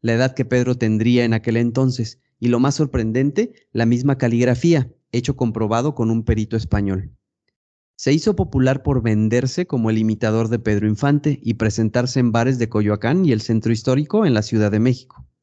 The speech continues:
Su popularidad lo llevó a ser entrevistado en la televisión e incluso a producciones del cine mexicano,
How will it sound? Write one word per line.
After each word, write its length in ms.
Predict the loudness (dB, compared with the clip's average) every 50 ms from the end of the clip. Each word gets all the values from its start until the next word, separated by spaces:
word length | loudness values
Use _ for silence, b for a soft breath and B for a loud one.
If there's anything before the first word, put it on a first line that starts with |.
| _ _ _ _ _ _ _
Su 180 | -2 -2 -2 0
popularidad 640 | 0 -2 0 0 2 2 2 2 2 2 2 2 2
lo 100 | 2 0
llevó 260 | 2 2 2 0 0
a 40 | 0
ser 160 | 0 0 0
entrevistado 640 | 0 0 0 0 0 0 0 -2 0 0 0 2 2
en 80 | 2
la 120 | 2 0 0
televisión 680 | -2 -2 -2 0 -2 -4 -2 0 0 0 0 -2 b b b b b b
e 80 | -2 0
incluso 560 | 2 2 0 2 2 2 2 2 0 -2 -2 0
a 120 | -4 -2 0
producciones 580 | 0 0 0 -2 -6 -4 -4 -2 0 0 0
del 140 | 0 -2 -2
cine 260 | -2 -4 -2 -2 0
mexicano, 600 | 0 0 0 -2 -4 -2 0 0 0 0 -2 -4